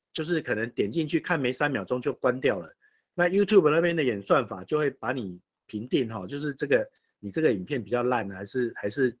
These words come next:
就是有一些状况这样，那你的那个触及率什么就会下降哈。所以这个自己要自己去勾啦。啊，如果你不是一个要经营影片的 YouTuber，这边就都不用弄，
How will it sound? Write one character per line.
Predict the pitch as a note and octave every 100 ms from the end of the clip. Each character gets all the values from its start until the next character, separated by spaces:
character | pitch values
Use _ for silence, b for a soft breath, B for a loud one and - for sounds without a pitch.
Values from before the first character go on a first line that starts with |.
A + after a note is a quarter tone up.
| -
就 | C#3+
是 | D3
有 | G#2+
一 | G#2+
些 | C3
状 | B2 C3 G2+
况 | - G2
这 | F#2
样， | F#2+ - _ b b b b
那 | E3+
你 | D3+ A2+
的 | B2
那 | D3+
个 | D3 B2+
触 | - D3+
及 | E3+
率 | E3 B2+
什 | G#2
么 | F#2
就 | F#2+
会 | C3
下 | A#2+ C#3 G#2+
降 | - G2
哈。 | E2+ E2+ _ _ _ _ _ -
所 | D#3+
以 |
这 | D#3
个 | G3+ E3
自 | G#3
己 | - A#2+
要 | D#3+ D3 B2+
自 | - D3
己 | A2
去 | - C3+ -
勾 | C3 B2
啦。 | G2
啊， | E3+
如 | G3+
果 | G3+ E3+
你 | B2
不 | A#2+
是 | C3+ F#3
一 | E3+
个 | D#3+ C3+ B2+ b b _
要 | G3 F3
经 | E3+ F3 E3+
营 | D3+
影 | C3+ G2
片 | F#2+ D#3 B2+
的 | A2+
YouTuber， | C3+ C#3 C#3+ C3 G#2
这 | D#3
边 | C#3+
就 | C#3
都 | C#3 C3
不 | C3 A#2
用 | A#2+ A2
弄， | A#2+ E2+